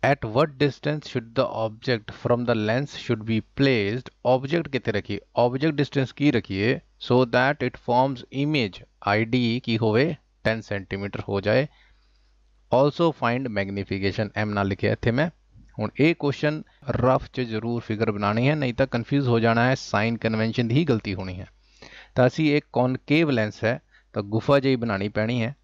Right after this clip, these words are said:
ਚਲੋ ਇੱਥੇ ਇੱਕ ਪਹਿਲੇ ਬਣਾ ਲਈਏ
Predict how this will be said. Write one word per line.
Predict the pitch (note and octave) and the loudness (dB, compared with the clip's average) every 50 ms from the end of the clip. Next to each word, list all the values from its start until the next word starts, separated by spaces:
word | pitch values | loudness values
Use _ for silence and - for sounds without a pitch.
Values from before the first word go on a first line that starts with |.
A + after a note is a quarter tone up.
| _ _ | _ _
ਚਲੋ | - G#2 G2 F#2+ F#2+ G2 G2+ G#2 G#2 G#2+ | -4 -4 -2 -2 0 0 0 2 2 0
ਇੱਥੇ | G#2 - _ - B2 - - F#3+ - _ _ _ _ _ _ _ _ _ _ _ | 0 -2 _ -2 -2 -2 -2 -8 -14 _ _ _ _ _ _ _ _ _ _ _
ਇੱਕ | G#2+ G#2 - - - | -6 -4 -4 -4 -2
ਪਹਿਲੇ | - F2+ F#2 F2 G#2 D#3 F#3 - _ _ _ _ _ _ _ _ _ _ _ _ _ _ _ _ _ _ _ _ _ _ _ _ _ _ _ _ _ - - - _ C3 | -2 0 0 2 0 0 0 -4 _ _ _ _ _ _ _ _ _ _ _ _ _ _ _ _ _ _ _ _ _ _ _ _ _ _ _ _ _ -20 -20 -20 _ -2
ਬਣਾ | A#2+ G2+ F#2+ F2+ F2 F2 | 0 2 2 2 2 2
ਲਈਏ | F2 F2+ F#2+ G2+ A2+ | 0 0 2 2 2